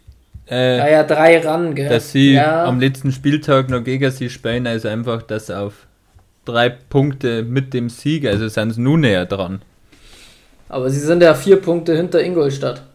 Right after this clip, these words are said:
Speaker 1: Ja, deswegen sag ich ja. Aber wenn sie das letzte Spiel gewinnen, da kannst du wirklich nachhören. Hab ich gesagt, sie rücken.
Speaker 2: Gegen wen?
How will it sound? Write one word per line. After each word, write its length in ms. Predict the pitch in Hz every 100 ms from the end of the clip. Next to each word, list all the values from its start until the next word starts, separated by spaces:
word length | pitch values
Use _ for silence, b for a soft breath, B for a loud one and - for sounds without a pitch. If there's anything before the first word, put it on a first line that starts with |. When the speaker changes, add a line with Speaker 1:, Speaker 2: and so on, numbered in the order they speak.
| _ _ _ _ _ _ _ -
Speaker 1:
Ja, 280 | 110 127
deswegen 340 | 131 131 131 123
sag 220 | 135 135
ich 60 | 101
ja. 240 | 92 110 -
Aber 220 | 107 113
wenn 140 | 127
sie 140 | 131 127
das 80 | 120
letzte 320 | 135 131 123
Spiel 240 | - 117
gewinnen, 340 | 120 135 120 107
da 80 | 104
kannst 260 | 127 117
du 40 | 127
wirklich 300 | 120 113 104
nachhören. 560 | 95 107 - 92 92 - -
Hab 120 | 113
ich 60 | 117
gesagt, 340 | - 120 120 -
sie 120 | 120
rücken. 240 | 120 131
Speaker 2:
Gegen 260 | 143 139 139
wen? 280 | 151 160